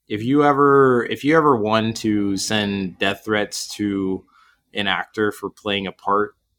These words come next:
that you didn't like in a movie or game that you didn't like,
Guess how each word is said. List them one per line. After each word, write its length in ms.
that 140
you 180
didn't 300
like 440
in 120
a 60
movie 680
or 340
game 340
that 100
you 120
didn't 280
like, 360